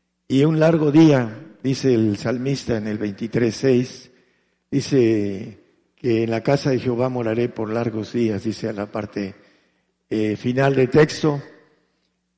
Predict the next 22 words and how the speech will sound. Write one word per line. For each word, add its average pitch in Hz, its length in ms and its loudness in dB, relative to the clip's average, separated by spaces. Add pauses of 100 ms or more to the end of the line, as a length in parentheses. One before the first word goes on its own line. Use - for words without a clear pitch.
largos 139 600 2
días. - 760 2
Un 151 160 -2
día 135 560 4
es 139 180 2
como 127 240 -2
mil 135 220 4
años, 127 340 2
dice 107 520 -4 (440)
la 113 140 -4
palabra, 110 500 -4 (760)
y 127 140 4
un 127 360 -2
largo 120 380 2
día, 127 280 4 (580)
quién 123 160 -2
sabe 120 280 -2
cuántos 120 540 -6
miles 123 500 0
de 104 140 0
años 110 340 -6
sean. 104 360 -6